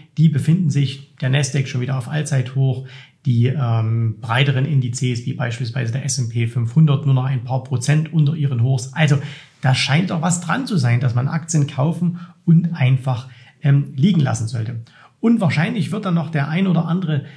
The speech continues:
dann jemand wie Warren Buffett zitieren, der ja dann immer zitiert wird, der sagt, ja, man muss Aktien kaufen und, äh, diese dann niemals wieder verkaufen.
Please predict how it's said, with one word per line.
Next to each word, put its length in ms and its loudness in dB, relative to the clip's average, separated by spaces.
dann 260 2
jemand 380 4
wie 160 0
Warren 320 2
Buffett 340 -2
zitieren, 520 -2
der 340 -2
ja 140 0
dann 140 0
immer 180 0
zitiert 340 -2
wird, 120 -2
der 80 -2
sagt, 240 -4
ja, 100 -4
man 180 2
muss 240 2
Aktien 420 -2
kaufen 560 -2
und, 340 4
äh, 240 0
diese 260 0
dann 240 -2
niemals 520 4
wieder 340 -4
verkaufen. 920 -2